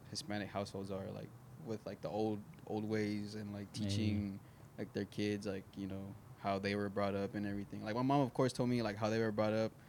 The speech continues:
Speaker 1: my dad, too, and, like, they, they went through some stuff, like, uh, well, like, not as hard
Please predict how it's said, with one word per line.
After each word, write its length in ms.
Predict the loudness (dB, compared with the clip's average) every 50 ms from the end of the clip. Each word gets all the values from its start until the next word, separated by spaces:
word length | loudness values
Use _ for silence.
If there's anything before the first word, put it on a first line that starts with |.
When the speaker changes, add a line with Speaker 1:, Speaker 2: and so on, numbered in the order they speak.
| -20 -20 -16 -6 -2
Speaker 1:
my 100 | 0 2
dad, 240 | 4 4 4 4 2
too, 440 | 0 0 0 2 2 2 0 -2 -4 -6 -6
and, 140 | -4 -4 -2 -2
like, 200 | -2 -4 -4 -2
they, 240 | 0 0 0 0 -4 -6 -2
they 80 | -2 0
went 160 | 2 2 0 0
through 80 | -2
some 160 | -4 -4 -4 -4
stuff, 400 | -2 0 2 2 2 0 -2 -4
like, 220 | -4 -4 -4 -6 -10 -12 -12 -10
uh, 280 | -8 -8 -8 -8 -10 -14 -16 -18 -20 -20 -20 -20 -20 -20 -16 -6 0
well, 200 | 2 2 4 4
like, 160 | 4 2 2
not 180 | 2 0 2 2
as 80 | 0 0
hard 420 | 2 2 4 4 4 4 2